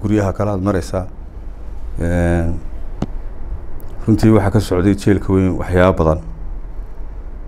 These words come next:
Ninba tuu doonayo ayuunbuu,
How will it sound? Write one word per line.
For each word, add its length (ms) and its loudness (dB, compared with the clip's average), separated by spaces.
Ninba 260 6
tuu 360 4
doonayo 440 6
ayuunbuu, 440 2